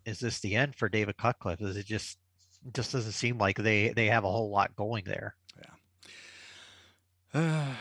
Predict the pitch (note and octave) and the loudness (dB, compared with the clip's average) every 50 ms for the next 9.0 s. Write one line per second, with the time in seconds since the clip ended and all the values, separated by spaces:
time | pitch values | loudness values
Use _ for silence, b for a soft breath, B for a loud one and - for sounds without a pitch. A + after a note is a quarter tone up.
0 | - D3+ D3+ D3+ D3 C#3 C3+ D3+ D#3 D#3+ - - - D#3+ D3 C3 A#2+ A2+ G#2+ G#2 | -2 2 2 4 4 2 2 0 0 0 0 2 4 4 4 4 4 0 -2 -4
1 | - - D#3+ F3 C#3+ - - - - - - - C#3+ D3 D#3+ C#3+ C#3+ D#3 C#3+ B2+ | 0 4 4 4 4 4 0 0 0 0 0 0 2 2 4 4 4 4 4 4
2 | A#2 C3+ B2 A2+ D3+ D#3 C#3+ C#3+ C3+ - - D#3 D3+ C#3+ - - - - - - | 2 0 2 4 4 4 4 2 0 2 2 2 2 0 -2 -6 -12 -14 -14 -8
3 | - D#3 D3+ D3 D3 C#3+ C3 C3+ D3+ D3 C3+ - - - D3+ D#3 D3+ D#3 E3+ D#3 | -2 0 0 2 2 2 2 2 2 2 0 -2 -4 -4 -2 0 2 2 2 2
4 | D3 C#3 - - A#2+ - - D#3+ D3 D3 C#3+ D#3 C#3 B2+ - - D#3+ D3 D3+ D3+ | 0 0 -2 -2 -2 0 2 2 2 4 2 2 2 0 0 2 2 2 4 4
5 | D3+ C#3+ C#3+ D3 D3 D3+ D3+ - - - - - - _ _ _ _ _ _ D4+ | 4 2 2 2 2 0 -2 -4 -2 -2 -2 -2 -4 _ _ _ _ _ _ _
6 | C#4 E4+ F4+ F#4 D#4 C4+ G#3+ G3 F#3+ G3 E3+ - - - F3+ D#3+ D#3+ E3+ F3+ G3+ | -20 -20 _ _ -6 -4 0 0 2 2 0 0 2 2 2 4 4 2 2 0
7 | A3 G3 - B B B B B B B B B B B B B B - F3+ D3+ | 0 -4 -6 B B B B B B B B B B B B B B -14 -10 -6
8 | C#3 C#3 C3+ B2+ C3+ D3 D3+ D3+ D3+ C#3+ A#2 - - D3 D3+ C3 - - - - | -4 -4 -4 -2 0 0 0 0 0 -2 -2 -2 0 0 0 0 0 -2 -2 -6